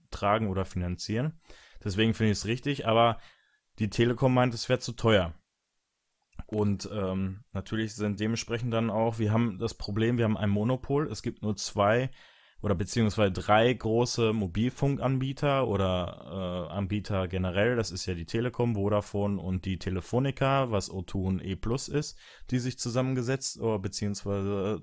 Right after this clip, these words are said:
die fusioniert sind, um ein größeres Netz zu werden. Und alle anderen Discounter, Prepaid-Tarife, die laufen ja über diese Masten, das heißt über die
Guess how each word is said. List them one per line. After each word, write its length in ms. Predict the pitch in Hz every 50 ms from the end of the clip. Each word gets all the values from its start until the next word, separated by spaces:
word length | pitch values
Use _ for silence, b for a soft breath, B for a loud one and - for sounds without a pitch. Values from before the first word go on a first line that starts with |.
| - _ -
die 260 | 110 107 107 110 104
fusioniert 640 | - - 110 104 101 95 101 95 95 104 123 127 -
sind, 220 | - 127 127 -
um 140 | - 104 95
ein 260 | 95 95 95 92 B B B B B B B B B B -
größeres 500 | - 98 104 113 113 - 110 101 87 -
Netz 220 | 107 113 - -
zu 140 | - 135 117
werden. 280 | 120 123 120 120 123 -
Und 280 | - 107 107 101 -
alle 240 | 110 127 147 165 151
anderen 280 | 117 143 139 123 101 92
Discounter, 800 | 104 107 - - - 113 120 131 139 - 113 98 95 87 B B B B B B B B B - -
Prepaid-Tarife, 1600 | - - 131 131 135 - - 120 110 107 104 - - - - _ _ _ _ - - 113 107 98 87 107 110 107 104 - 110
die 60 | 98
laufen 320 | 98 101 107 120 - - 139
ja 100 | 127 123
über 560 | - 120 120 120 123 117 117 117 113 113 - - - _ _ _ _ _ _ _ _ _ - - _ _ _ _ _ _ _ -
diese 340 | 113 117 127 135 135 147 143
Masten, 640 | 135 135 131 135 - - - 92 92 90 87 - - -
das 180 | - 101 95 -
heißt 220 | 107 104 101 -
über 160 | 104 107 107 95
die 240 | 92 104 107 -